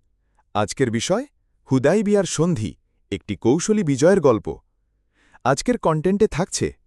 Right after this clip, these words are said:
প্রেক্ষাপট, কিভাবে শুরু হলো এই অভিযান, হুদাইবিয়ায় রাসূল সাল্লাল্লাহু আলাইহি ওয়াসাল্লাম ও সাহাবীদের করণীয়, কুরাইশদের প্রতিক্রিয়া ও চুক্তির আলোচনা,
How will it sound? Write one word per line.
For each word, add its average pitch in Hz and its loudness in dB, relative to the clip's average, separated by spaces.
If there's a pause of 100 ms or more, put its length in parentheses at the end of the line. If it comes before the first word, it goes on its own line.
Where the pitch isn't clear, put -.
(380)
প্রেক্ষাপট, 131 -2 (640)
কিভাবে 190 0
শুরু 170 0
হলো 170 2
এই 135 4
অভিযান, 107 0 (760)
হুদাইবিয়ায় 196 4
রাসূল 156 0
সাল্লাল্লাহু 147 0
আলাইহি 131 2
ওয়াসাল্লাম 151 0 (260)
ও 107 2
সাহাবীদের 113 -2
করণীয়, 107 2 (720)
কুরাইশদের 190 2
প্রতিক্রিয়া 202 -2 (180)
ও 107 2
চুক্তির 202 -2
আলোচনা, 127 0